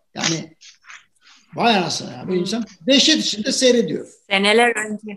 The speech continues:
Speaker 1: Şey gibi bu yani, mesela uçak geçince korkanlar var ya, böyle masanın altına giriyor. Sebebi yok böyle. Tam Pınar Hoca'nın konuları bu. Ha? Ya oğlum bir şey olmaz, o uçak sana gelmez diye anlamıyor. Çünkü korku den-, korku denilen şeyin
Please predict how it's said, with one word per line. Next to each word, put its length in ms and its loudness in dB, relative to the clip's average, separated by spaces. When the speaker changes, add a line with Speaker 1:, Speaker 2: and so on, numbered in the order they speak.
Speaker 1:
Şey 340 4
gibi 160 4
bu 220 0
yani, 220 -4
mesela 400 -2
uçak 340 2
geçince 400 2
korkanlar 600 4
var 120 -2
ya, 120 2
böyle 100 2
masanın 400 2
altına 340 -2
giriyor. 260 0
Sebebi 360 2
yok 280 0
böyle. 260 -14
Tam 220 -4
Pınar 240 6
Hoca'nın 320 6
konuları 440 -2
bu. 140 -8
Ha? 280 0
Ya 160 2
oğlum 280 6
bir 60 2
şey 180 2
olmaz, 300 6
o 100 2
uçak 280 -2
sana 220 0
gelmez 480 2
diye 140 -2
anlamıyor. 720 2
Çünkü 600 2
korku 480 6
den-, 280 2
korku 440 2
denilen 400 2
şeyin 600 -4